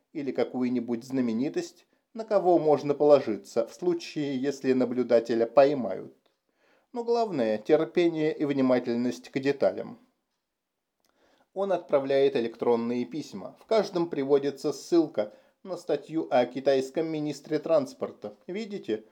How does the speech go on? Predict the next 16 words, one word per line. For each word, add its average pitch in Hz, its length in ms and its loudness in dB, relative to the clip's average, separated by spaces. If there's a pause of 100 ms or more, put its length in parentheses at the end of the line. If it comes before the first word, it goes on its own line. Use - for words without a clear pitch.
(160)
на 135 100 -8
его 131 240 0
месте 135 340 -2
можете 139 440 0
оказаться 127 640 2
вы, 196 260 -2 (400)
и - 220 -14
два 151 260 2
файла. 104 560 -2 (160)
Один — 147 460 0 (340)
весь 139 340 -8
видеоролик 135 680 2
с - 100 -16
министром 180 560 -4
и 214 180 -6
девушкой, 107 760 -2